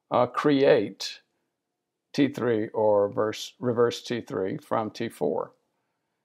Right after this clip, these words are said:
D one and D two. So D one and D two create T three, and D three creates, uh, uh, reverse T three. Now, just to be clear, this is not to be confused with vitamins,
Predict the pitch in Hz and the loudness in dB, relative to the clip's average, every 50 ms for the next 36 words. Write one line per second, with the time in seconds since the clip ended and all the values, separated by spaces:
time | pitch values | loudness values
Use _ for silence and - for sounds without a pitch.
0 | _ _ _ _ _ - - 156 156 156 156 156 156 151 147 143 143 147 143 143 | _ _ _ _ _ -2 4 8 8 10 10 10 8 8 8 6 6 6 4 2
1 | - 127 123 82 131 - - 135 135 135 135 135 135 127 160 165 156 156 170 175 | 0 -2 -2 -2 -2 0 4 4 4 4 4 2 2 4 6 6 6 6 4 2
2 | 175 165 160 143 147 143 143 143 - 175 175 165 147 - - 139 135 131 127 131 | 2 2 2 2 2 2 2 0 -2 -2 0 0 0 -2 -2 -2 0 0 0 -2
3 | - - - - 127 120 - - - 175 - - - 92 92 - - 175 170 165 | -6 -8 -4 -2 -2 -2 -4 -6 -6 -2 0 0 0 0 -2 -4 -6 -8 -10 -12
4 | 160 - _ _ _ _ - 120 120 117 110 127 123 120 - 131 135 127 120 - | -16 -18 _ _ _ _ -6 -4 -2 -2 0 0 -2 -2 -2 -2 -2 -2 -2 -2
5 | - 117 110 101 101 101 101 - - - - - - - 113 107 101 98 98 98 | -2 0 2 2 2 0 -2 -8 -14 -14 -16 -14 -10 -6 -4 -4 -4 -4 -4 -6
6 | 98 - - - - - _ _ _ _ _ _ _ _ _ _ _ - 98 98 | -8 -10 -12 -14 -18 -20 _ _ _ _ _ _ _ _ _ _ _ -8 -6 -4
7 | 98 98 104 101 98 107 107 - - - 107 107 - - - 98 - - _ _ | -4 -4 -4 -2 -2 -2 -2 -2 -6 -8 -10 -10 -10 -8 -8 -8 -8 -10 _ _
8 | _ _ _ _ - - 139 139 147 147 175 190 185 - - _ _ _ _ _ | _ _ _ _ -4 0 4 4 4 4 2 0 0 -2 -6 _ _ _ _ _
9 | _ _ - 156 147 143 139 143 - 143 127 120 110 107 - - _ _ _ _ | _ _ -8 -4 0 0 0 0 2 2 4 4 4 2 0 -4 _ _ _ _
10 | _ _ _ - 120 113 110 151 160 160 156 - - 151 135 123 117 131 143 151 | _ _ _ -14 -4 4 8 8 8 8 6 4 0 0 0 2 2 4 4 4
11 | 180 - - - 151 165 160 151 - 156 143 - 185 170 143 - - - - - | 4 2 2 2 4 4 4 4 2 0 -2 0 0 0 0 0 -2 -8 -14 -20
12 | - - - - 151 147 110 101 110 131 127 131 131 110 104 101 104 - - - | -20 -20 -12 -8 -6 -4 -4 0 4 6 6 6 6 4 0 -4 -8 -12 -14 -14
13 | - - - | -16 -14 -14